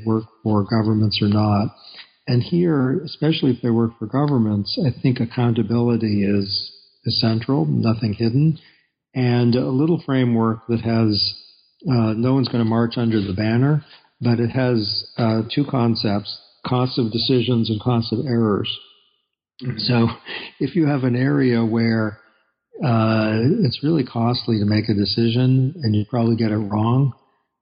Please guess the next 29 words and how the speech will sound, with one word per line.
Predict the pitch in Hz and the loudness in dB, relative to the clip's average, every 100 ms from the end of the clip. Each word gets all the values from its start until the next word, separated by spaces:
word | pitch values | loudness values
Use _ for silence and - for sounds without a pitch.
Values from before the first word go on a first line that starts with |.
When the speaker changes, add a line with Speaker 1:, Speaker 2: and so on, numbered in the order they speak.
| _ 180 | _ -2
Speaker 1:
uh, | 117 113 113 107 107 | 0 0 0 -2 -2
then | 123 127 123 | 0 2 4
the | 120 | 2
default | 104 107 113 113 | 0 -2 0 0
rule | 131 110 104 | 0 0 0
is | 98 | 0
a | |
good | 107 107 | 0 2
idea. | 104 101 98 95 | 0 -2 -6 -8
If | - _ _ _ _ | -16 _ _ _ _
you | 127 | -2
have | 120 | 0
an | 131 | 2
area | 139 143 123 | 2 2 2
where | 113 117 113 110 123 - 311 | 2 2 0 0 -4 -6 -4
it's | 359 - | -4 -2
not | 127 127 | -2 0
that | 117 117 | -2 -2
costly | 120 117 - 131 120 | -2 -2 -2 -2 0
to | 120 117 - - | 0 -2 -10 0
make | 120 113 | 0 2
a | |
decision, | 107 104 117 127 113 | 0 0 2 2 2
it's | |
actually | 107 - 113 | 0 -2 -2
kind | 113 | 0
of | 98 | -2
fun, | - 107 120 147 - _ - _ _ | -2 0 2 2 0 _ -20 _ _
uh, | 117 104 107 | -2 2 2